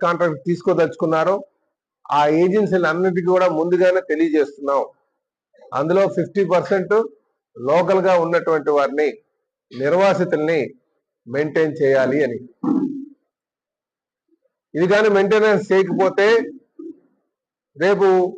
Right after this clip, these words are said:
మేము ఖచ్చితంగా రాజకీయ ఒత్తిళ్లకు లోనవలసిన పరిస్థితి వస్తది. రాజకీయంగా ఇక్కడ మాకు, ఎందుకంటే పొలిటికల్ మైలేజ్ ఉండాలి.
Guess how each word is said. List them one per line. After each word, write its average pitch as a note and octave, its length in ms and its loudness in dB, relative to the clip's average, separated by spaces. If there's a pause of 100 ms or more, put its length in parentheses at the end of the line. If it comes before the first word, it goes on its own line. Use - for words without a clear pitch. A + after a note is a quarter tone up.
(480)
మేము F3 220 2
ఖచ్చితంగా G3 520 2 (220)
రాజకీయ F#3 500 2
ఒత్తిళ్లకు F3 440 0
లోనవలసిన D#3+ 440 2 (140)
పరిస్థితి C#3 300 -4
వస్తది. D#3 300 -4 (1000)
రాజకీయంగా F3+ 640 2 (920)
ఇక్కడ E3 160 0 (120)
మాకు, C#3+ 220 0
ఎందుకంటే E3+ 280 0 (100)
పొలిటికల్ F#3+ 380 2 (100)
మైలేజ్ G3 340 2
ఉండాలి. E3 260 2